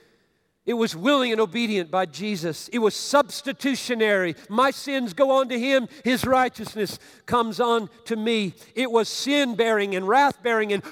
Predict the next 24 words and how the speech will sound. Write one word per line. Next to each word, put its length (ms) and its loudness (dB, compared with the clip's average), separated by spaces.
curse-bearing. 1300 2
He 80 0
became 240 0
a 40 -2
curse 440 2
for 220 -2
us. 500 -2
It 180 2
was 260 2
purchasing 840 0
the 280 -2
new 320 0
covenant 480 0
promises 680 0
of 120 0
the 80 0
law 500 2
being 140 -2
written 260 2
on 140 0
my 180 2
heart 480 2
and 200 -8
me 480 -2